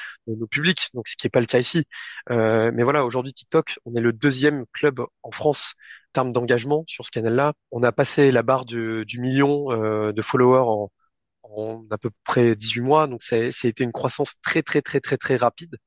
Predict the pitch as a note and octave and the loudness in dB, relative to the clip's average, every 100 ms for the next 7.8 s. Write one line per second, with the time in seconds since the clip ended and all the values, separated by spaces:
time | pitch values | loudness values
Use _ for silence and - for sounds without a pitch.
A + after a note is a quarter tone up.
0 | _ _ _ _ C3 C3 - E3 - A#2+ | _ _ _ _ -4 0 0 0 0 2
1 | B2 C3 E3 C#3 - B2 B2 B2 D3 C#3 | 2 2 4 4 2 0 0 2 4 4
2 | A#2 A#2+ A#2+ - B2+ B2 B2 B2+ B2 D3 | 2 2 0 2 2 2 0 -2 0 0
3 | D3 - - _ - C3+ - D#3+ - D#3 | 0 -8 -20 _ -12 -10 -2 -2 -2 -2
4 | D3 C3+ C3+ C3 D3+ C#3 A#2 A2 G#2+ G#2 | 0 -2 -4 -4 -2 -2 -2 -4 -8 -16
5 | - - _ _ - B2+ A#2+ C#3 C3 A#2 | -20 -20 _ _ -2 0 2 2 2 2
6 | B2 A2+ A#2 - A#2+ - B2 B2 C3 A#2+ | 0 -2 -4 -6 -10 2 4 6 6 2
7 | A#2+ - A#2 - A#2 B2 D#3 | 0 -4 -8 -6 0 4 4